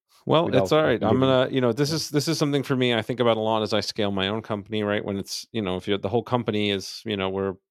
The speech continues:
Speaker 1: what, twelve or thirteen people now with some various extra, um,
Speaker 2: Yeah.
Speaker 1: consultants and people outside of it. And it's still at that stage where, you know, you can kind of talk to everybody and know everybody and, you know, kind of build.
Speaker 2: Yeah.
Speaker 1: But as you scale to,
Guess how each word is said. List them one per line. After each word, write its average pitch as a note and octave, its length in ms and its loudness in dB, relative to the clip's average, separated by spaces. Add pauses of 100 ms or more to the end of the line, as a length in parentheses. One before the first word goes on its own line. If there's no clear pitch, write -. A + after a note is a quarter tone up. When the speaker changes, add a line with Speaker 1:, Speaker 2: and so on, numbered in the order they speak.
(100)
Speaker 1:
what, E2 220 -10
twelve F2+ 260 -2
or F2 60 -8
thirteen F2+ 380 -4
people F#2+ 260 -6
now F#2 260 0
with F#2 100 -6
some F#2+ 340 -8
various F#2 360 -2
extra, F2+ 500 -4 (380)
um, F2+ 220 -4
Speaker 2:
Yeah. F2 80 -6 (300)
Speaker 1:
consultants - 500 -14
and G2+ 120 -12
people G2 240 -4
outside A2 360 0
of G2 80 -4
it. G2+ 140 -2
And G2 140 -6
it's G#2+ 120 -10
still E3 280 2
at C3+ 100 -2
that A#2+ 160 2
stage D3 440 0
where, A2 300 2
you C#3 140 -2
know, A#2+ 80 0
you A#2 180 -2
can C3 120 -12
kind C#3 260 0
of C3+ 80 -8
talk A#2+ 240 0
to A#2+ 80 0
everybody G#2+ 480 0
and G2 100 -4
know G2+ 160 2
everybody F#2+ 480 0
and, F#2 140 -6 (240)
you G#2 60 -6
know, F2+ 180 -6 (340)
kind G2+ 140 -6
of F2+ 100 -8 (200)
build. F#2+ 260 0
Speaker 2:
Yeah. F2 100 0 (400)
Speaker 1:
But G2+ 120 2
as G2+ 180 0
you G2+ 60 -6
scale B2 340 2
to, F#2+ 260 -4